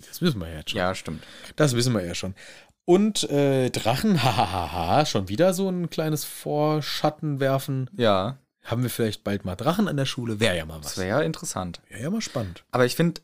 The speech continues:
Speaker 2: vorher hat F-, Fudge noch was ganz Interessantes gesagt, weil er hat nämlich zum Dumbledore gesagt: Hier, Dumbledore, „Der Typ ist aber auch ein Querdenker. Auf den musst du mal aufpassen.“
Speaker 1: Oh ja.
Speaker 2: „Ein Querkopf“, sagt er, glaub ich. Nee, ich weiß nicht, was er sagt.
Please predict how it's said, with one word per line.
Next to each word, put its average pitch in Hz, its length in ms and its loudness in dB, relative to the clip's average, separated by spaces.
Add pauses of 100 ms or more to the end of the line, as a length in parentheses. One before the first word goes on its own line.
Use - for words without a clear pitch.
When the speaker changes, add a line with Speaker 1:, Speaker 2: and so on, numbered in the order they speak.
Speaker 2:
vorher 143 340 2
hat 127 180 0
F-, 143 140 -2
Fudge - 320 -2
noch 127 140 -4
was 120 120 -2
ganz 123 200 -4
Interessantes 156 520 -4
gesagt, 104 300 -4
weil 104 100 2
er 107 40 -2
hat 104 80 -6
nämlich 110 200 -2
zum 110 180 -2
Dumbledore 117 420 2
gesagt: 104 380 -4 (200)
Hier, 80 400 -8
Dumbledore, 87 460 -2 (520)
„Der 80 120 -8
Typ 117 200 -2
ist 123 160 2
aber 110 240 6
auch 104 200 2
ein 101 100 -4
Querdenker. 92 680 0 (140)
Auf - 160 -8
den 87 180 -4
musst 107 180 -2
du 131 60 4
mal 120 160 6
aufpassen.“ 107 600 0 (240)
Speaker 1:
Oh 143 160 0
ja. 101 240 0
Speaker 2:
„Ein 120 100 2
Querkopf“, 135 540 2
sagt - 260 -8
er, 78 80 -12
glaub - 180 -14
ich. - 120 -20 (220)
Nee, 101 140 2
ich 92 60 2
weiß 90 180 2
nicht, 95 100 -8
was 87 160 -6
er 87 120 -8
sagt. 92 260 -14